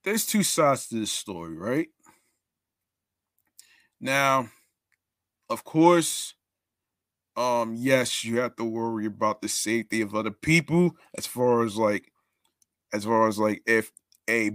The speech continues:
bus driver, um, pressed on the brakes so hard based on somebody cutting them off or whatever, and then, you know,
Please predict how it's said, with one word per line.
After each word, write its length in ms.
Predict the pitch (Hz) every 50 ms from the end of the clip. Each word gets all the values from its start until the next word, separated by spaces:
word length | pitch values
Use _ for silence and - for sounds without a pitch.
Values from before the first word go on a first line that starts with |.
| 104 -
bus 280 | - 123 147 160 160 -
driver, 800 | - - 156 147 143 143 139 131 131 135 139 131 127 123 - - -
um, 420 | 120 117 113 113 107 107 107 - _
pressed 320 | - - 135 131 123 - -
on 180 | - 120 117 117
the 80 | 113 110
brakes 840 | 104 101 - 107 107 117 120 123 131 120 - - - - - - - _ _ _ _ _ _ _ _ _ _ _ _ _ _
so 400 | - - - - 135 135 131 123
hard 580 | 113 107 110 120 127 135 139 147 156 156 151 - _ _ _ _ _ _ _ _
based 320 | - 123 127 131 123 - -
on 300 | 127 123 120 113 113 110
somebody 380 | - - 117 117 120 120 117
cutting 300 | 107 - - - 117 120
them 200 | 120 117 113 117
off 300 | 127 131 135 135 - -
or 80 | 131 131
whatever, 520 | 131 123 127 127 127 120 117 120 123 117
and 200 | 101 107 113 113
then, 200 | 110 110 110 107
you 120 | 113 120 117
know, 300 | 117 110 104 101 101